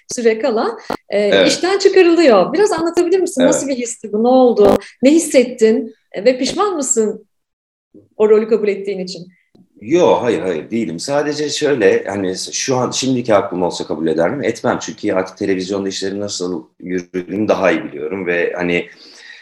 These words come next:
Speaker 2: e, bir takım karakterleri nasıl temsil edildiğini de daha iyi görüyorum. O zaman tabii daha genç olduğunuzda hayalperest oluyorsunuz, daha bir takım şeylerin olacağına, oluşacağına inanıyorsunuz.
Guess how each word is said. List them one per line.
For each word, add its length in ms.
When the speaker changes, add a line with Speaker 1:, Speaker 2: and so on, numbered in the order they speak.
Speaker 2:
e, 160
bir 80
takım 200
karakterleri 560
nasıl 240
temsil 340
edildiğini 300
de 100
daha 240
iyi 160
görüyorum. 340
O 40
zaman 240
tabii 220
daha 520
genç 280
olduğunuzda 640
hayalperest 600
oluyorsunuz, 580
daha 220
bir 60
takım 280
şeylerin 500
olacağına, 560
oluşacağına 480
inanıyorsunuz. 800